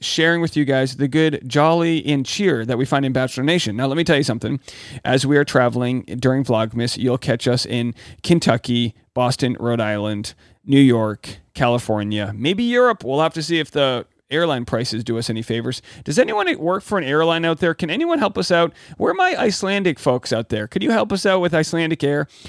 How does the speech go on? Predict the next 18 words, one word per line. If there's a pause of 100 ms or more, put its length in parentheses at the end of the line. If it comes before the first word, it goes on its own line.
(200)
Oh,
wouldn't
that
be
nice
if
we
know
a
pilot,
s-,
you
know, (300)
who
works
for
Icelandic
Air?